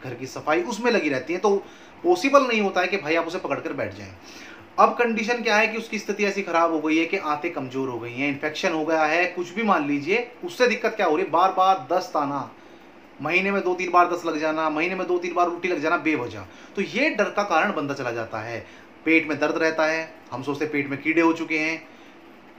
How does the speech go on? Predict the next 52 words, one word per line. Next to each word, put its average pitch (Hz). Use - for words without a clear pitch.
सूखता 269
चला 202
जाता 156
है 131
बच्चा, 127
पनपता 214
नहीं 175
है, 117
healthy 214
नहीं 226
रहता 175
है। 151
कहते 170
हैं, 175
"डॉक्टर 175
साहब, 202
दो 175
साल 170
का 143
हो 131
गया, 190
कमज़ोर 175
है, 120
वजन 233
भी 226
बहुत 185
कम 147
है।" 104
तो -
ऐसी 247
condition 233
में 226
आप 208
क्या 156
काम 117
करें? 147
देखिए, 143
आपको 208
जो 190
दवाई 165
लेनी 208
है 240
वो 208
आप 247
समझ 143
लीजिए, 151
आपको 196
क्या 175
क्या 131
दवाई 113
लेनी 107
है। 104